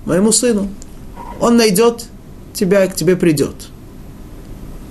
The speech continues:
С-, да, хотя и у него было, хоть и небольшое, но очень дорогое наследство, да, мы понимаем, что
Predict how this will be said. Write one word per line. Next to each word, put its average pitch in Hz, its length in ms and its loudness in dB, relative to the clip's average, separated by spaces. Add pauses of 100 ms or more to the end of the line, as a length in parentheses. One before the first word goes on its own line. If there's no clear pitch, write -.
(680)
С-, - 140 -4 (500)
да, 359 140 0 (340)
хотя 196 480 4
и 196 80 6
у 185 80 6
него 208 220 6
было, 220 300 4
хоть 175 260 -4
и 156 340 4
небольшое, 165 840 2 (340)
но 151 80 0
очень 147 240 2
дорогое 233 380 4
наследство, 214 520 0
да, 185 120 -4
мы 202 100 -2
понимаем, 160 460 2
что 127 260 -6